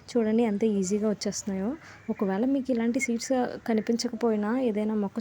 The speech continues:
చూసినప్పుడు, వీడియో స్టార్టింగ్‌లో పువ్వులు చూసారు కదా, అంటే సగమే పింక్ కలర్లో ఉండి సగం అయితే డ్రై అయ్యాయి. ఆ సీడ్స్ అయినా తీసుకోవచ్చు మీరు, కాకపోతే జర్మినేట్ అవ్వడానికి అయితే టైమ్ పడుతుంది. అవైతే, ఇవైతే ఫాస్ట్గా జర్మినేట్ అవుతాయి అన్నమాట.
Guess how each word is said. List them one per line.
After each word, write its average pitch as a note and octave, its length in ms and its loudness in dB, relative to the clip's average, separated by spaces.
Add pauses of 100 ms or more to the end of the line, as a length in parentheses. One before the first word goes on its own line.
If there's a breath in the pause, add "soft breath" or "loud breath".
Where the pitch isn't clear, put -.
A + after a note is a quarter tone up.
చూసినప్పుడు, G#3+ 560 0 (1300 loud breath)
వీడియో A3 400 4
స్టార్టింగ్‌లో A#3+ 680 0 (560)
పువ్వులు A#3 320 2
చూసారు A#3 400 0
కదా, F#3+ 220 -2 (120)
అంటే G#3 260 0 (280)
సగమే A3 420 2
పింక్ A#3+ 280 2
కలర్లో A3 360 2
ఉండి A3+ 160 2
సగం G#3+ 260 0
అయితే G3 240 0
డ్రై G#3 280 2
అయ్యాయి. G3 380 0 (140)
ఆ G#3 120 -2
సీడ్స్ A3+ 300 0
అయినా A#3 180 4
తీసుకోవచ్చు G#3 520 -2
మీరు, F#3+ 240 -2 (100)
కాకపోతే G3+ 440 -4
జర్మినేట్ A3 460 2
అవ్వడానికి G3+ 360 0
అయితే G3+ 160 0
టైమ్ G#3 280 2
పడుతుంది. G3+ 360 -2
అవైతే, F3+ 400 -2 (540 loud breath)
ఇవైతే G#3+ 340 4
ఫాస్ట్గా A3 440 -2
జర్మినేట్ G3+ 460 0
అవుతాయి F#3+ 280 -4
అన్నమాట. F3+ 300 -8